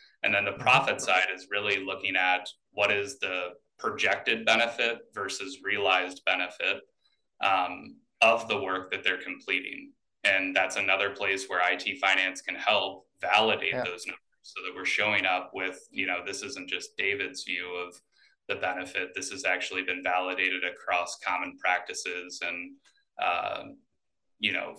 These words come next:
Speaker 1: feedback that we're receiving or, or numbers that we're getting from, from,
Speaker 2: Mm-hmm.
Speaker 1: uh, you know, sales or marketing or whoever it might be.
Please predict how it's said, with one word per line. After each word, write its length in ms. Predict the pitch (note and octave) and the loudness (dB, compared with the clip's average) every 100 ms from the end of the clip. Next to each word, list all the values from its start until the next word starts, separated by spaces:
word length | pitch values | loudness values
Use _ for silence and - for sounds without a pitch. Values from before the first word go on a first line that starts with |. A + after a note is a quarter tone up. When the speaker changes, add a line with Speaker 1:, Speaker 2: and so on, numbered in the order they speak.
| - | -2
Speaker 1:
feedback 460 | G2 F#2+ F2 E2+ | -2 2 2 2
that 120 | F#2+ | -2
we're 160 | F2 F2+ | -4 -6
receiving 540 | F2 - F2+ F#2 F2+ | -6 -6 -4 0 0
or, 380 | F2+ F2+ F#2 - - | 0 -6 -8 -8 -4
or 160 | F#2 | -2
numbers 380 | F#2 F#2 F2+ E2+ | -2 -2 -4 -6
that 140 | F2 | -8
we're 160 | F2+ F2 | -8 -6
getting 360 | F2+ F2 F2 F2 | -6 -6 -8 -8
from, 500 | - F2+ F2 F2+ - _ _ _ _ _ _ | -4 -2 -4 -8 -18 _ _ _ _ _ _
from, 180 | A2 F#2 E2+ - | -4 -4 -4 -6
Speaker 2:
Mm-hmm. 340 | - - - | -8 -8 -12
Speaker 1:
uh, 60 | - | -6
you 100 | F#2 | -4
know, 100 | F2 | -4
sales 460 | - F#2 F2+ F2+ F2+ | -4 -2 -2 -4 -8
or 80 | F2 | -6
marketing 480 | F2+ F2+ F2+ F2+ F2+ | -4 -4 -6 -6 -8
or 100 | F2 | -10
whoever 300 | F2+ F2+ F2+ | -8 -8 -8
it 60 | - | -8
might 200 | F2+ - | -8 -8
be. 240 | F#2 - | -10 -12